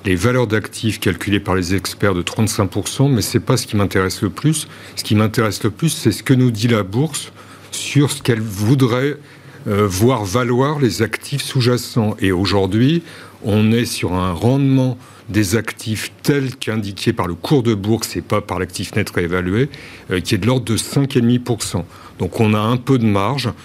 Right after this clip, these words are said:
même si les taux, euh, continuent de progresser. Euh,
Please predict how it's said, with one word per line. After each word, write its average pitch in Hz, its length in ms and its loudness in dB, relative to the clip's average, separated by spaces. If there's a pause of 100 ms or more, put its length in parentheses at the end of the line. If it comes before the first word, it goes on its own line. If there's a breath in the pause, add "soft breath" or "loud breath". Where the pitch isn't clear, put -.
(260 loud breath)
même 120 320 2
si - 220 -4
les 110 100 4
taux, 139 420 4
euh, 98 40 2
continuent 120 400 0
de 131 40 -4
progresser. 113 580 0 (840 loud breath)
Euh, 104 140 4